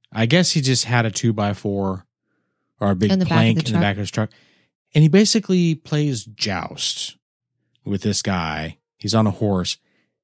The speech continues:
Speaker 1: But if you look, he actually did whack him in the head.
Speaker 2: Did he?
Speaker 1: He did. That would have killed that guy. They were
Speaker 2: Hmm.
Speaker 1: going way too
Speaker 2: Way too
Speaker 1: fast.
Speaker 2: fast for
Speaker 1: I
Speaker 2: him.
Speaker 1: did the calculation.
Speaker 2: Did you?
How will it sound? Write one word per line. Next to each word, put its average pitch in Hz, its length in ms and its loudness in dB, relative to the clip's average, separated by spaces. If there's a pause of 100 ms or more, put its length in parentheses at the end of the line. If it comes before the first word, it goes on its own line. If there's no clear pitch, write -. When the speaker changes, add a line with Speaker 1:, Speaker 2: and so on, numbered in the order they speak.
(440)
Speaker 1:
But 123 160 0
if 131 160 -2
you 185 140 4
look, 180 460 2 (180)
he - 140 -4
actually 226 340 0
did 170 340 0
whack 127 220 0
him 151 120 0
in 139 100 2
the 127 60 2
head. 107 440 -2 (420)
Speaker 2:
Did 185 160 -2
he? 320 200 -2 (160)
Speaker 1:
He 127 100 -8
did. 160 400 2 (1400)
That 202 180 2
would 240 60 6
have 233 120 0
killed 254 300 0
that 104 200 -2
guy. 78 400 -12 (100)
They 180 100 2
were 202 120 4
Speaker 2:
Hmm. 190 40 0
Speaker 1:
going 196 320 2
way 196 240 2
too - 180 -2
Speaker 2:
Way 170 40 4
too - 20 2
Speaker 1:
fast. - 480 -4
Speaker 2:
fast 160 220 -10
for 117 60 -4
Speaker 1:
I 120 240 4
Speaker 2:
him. 113 120 -4
Speaker 1:
did 127 260 2
the 113 440 2 (340)
calculation. 107 640 -6 (100)
Speaker 2:
Did 277 220 2
you? 175 200 4